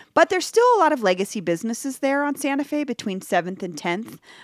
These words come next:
Um, so I just, and also they've recently done some work on the street where they've, um, slimmed down the traffic side of it and made it more pedestrian friendly.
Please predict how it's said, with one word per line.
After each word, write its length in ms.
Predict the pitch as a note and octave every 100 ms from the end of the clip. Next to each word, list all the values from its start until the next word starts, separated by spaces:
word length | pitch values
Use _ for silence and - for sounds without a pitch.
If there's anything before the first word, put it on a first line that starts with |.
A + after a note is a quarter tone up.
| - -
Um, 360 | F#3 F3+ F3 -
so 200 | - C4
I 120 | C#4
just, 180 | F4+ -
and 100 | C4+
also 300 | C4 E4 G#4
they've 180 | E4 C4
recently 380 | D#4 D#4+ F#4 E4+
done 180 | C4+ B3+
some 320 | B3+ G#3 G3+
work 300 | G3 C4 C#4+
on 120 | C#4 A3+
the 80 |
street 520 | - - - B3 A#3+ - - -
where 200 | G#3 G#3
they've, 380 | F#3+ G3+ F#3+ F#3+ -
um, 500 | F#3+ F3 E3+ D#3 E3 _ _ _ _ _ - - -
slimmed 500 | - B3+ B3+ C4+ C4
down 320 | G3 G#3 B3
the 80 | A3+
traffic 500 | - F#3 G#3+ E4+ -
side 300 | - D4+ F#4+
of 100 | F#4
it 220 | G4+ G4+ - -
and 140 | G#3
made 160 | G#3+ G#3+
it 80 | A3
more 180 | G3+ G3 -
pedestrian 560 | G#3 F#3 - A3 F#3+
friendly. 420 | - F3 E3 A#3+